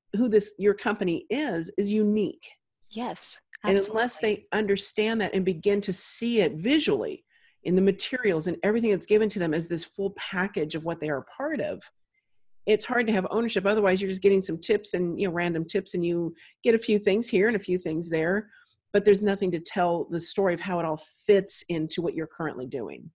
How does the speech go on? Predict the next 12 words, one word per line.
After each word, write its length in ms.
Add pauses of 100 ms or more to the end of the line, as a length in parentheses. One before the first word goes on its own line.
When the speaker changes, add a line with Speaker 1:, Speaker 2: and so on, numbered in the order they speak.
(100)
Speaker 2:
I 340
totally 420
agree. 220
You 100
know, 140
they, 340 (260)
there 100
are 40
all 120
those 200
statistics. 760
They're, 180